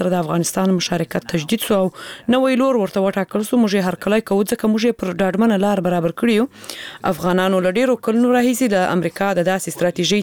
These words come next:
تمه درلوده. ولسمشر غني وویل تر شل زیاتې تروریستي ډلې په سیمه کې فعالې او پر افغانستان فشار راولي. هغه وویل د افغانستان راتلونکې مهمه ده ځکه افغانستان له تروریزم سره د مبارزې په لومړۍ کرښه کې جنګیږي.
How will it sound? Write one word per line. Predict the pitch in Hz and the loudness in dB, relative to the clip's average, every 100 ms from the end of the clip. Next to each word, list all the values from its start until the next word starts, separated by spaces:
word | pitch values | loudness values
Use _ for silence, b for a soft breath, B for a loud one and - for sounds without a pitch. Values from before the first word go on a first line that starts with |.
| - | 0
تمه | 190 165 | 0 0
درلوده. | 165 170 156 170 - _ _ _ B B B B B - | 0 0 -2 -4 -8 _ _ _ B B B B B 0
ولسمشر | 196 190 202 - | 0 2 -2 0
غني | 175 190 | 0 2
وویل | 247 208 202 | 2 2 0
تر | - 196 | 0 -2
شل | - 269 240 | 0 0 0
زیاتې | - 196 185 269 285 226 208 | -4 -6 0 0 0 -2 -2
تروریستي | 185 180 - 196 | -2 -2 -4 -2
ډلې | 196 180 - | 0 0 -4
په | - | -2
سیمه | 196 | -2
کې | 180 196 | -2 -2
فعالې | 190 202 240 | 0 0 0
او | 220 190 | 0 -2
پر | 175 | -2
افغانستان | 170 175 - 190 185 | -2 -2 -2 -2 0
فشار | - 202 185 180 | -2 -2 0 2
راولي. | 175 175 - B B B - | 2 0 -4 B B B -2
هغه | 202 | 2
وویل | 233 254 | 2 2
د | 214 165 | -2 -2
افغانستان | 180 170 - 190 180 | -4 -4 -2 0 0
راتلونکې | - 208 226 208 185 | -2 -2 0 0 0
مهمه | 180 226 196 | 2 2 2
ده | 175 | 0
ځکه | 202 196 | 0 -2
افغانستان | 175 170 170 - 233 240 | -2 0 -2 0 2 2
له | 208 | 2
تروریزم | 190 185 226 214 | 0 0 2 0
سره | 190 185 214 B B B B B | 0 0 -2 B B B B B
د | - 185 185 196 | 0 2 2 0
مبارزې | 175 175 170 208 220 - - | 0 0 0 0 0 -6 -14
په | - 180 - 185 | -4 -2 0 2
لومړۍ | 185 180 208 202 | 2 2 0 0
کرښه | 233 220 190 | -2 -2 -4
کې | 196 170 | -2 0
جنګیږي. | 175 180 175 | 2 2 0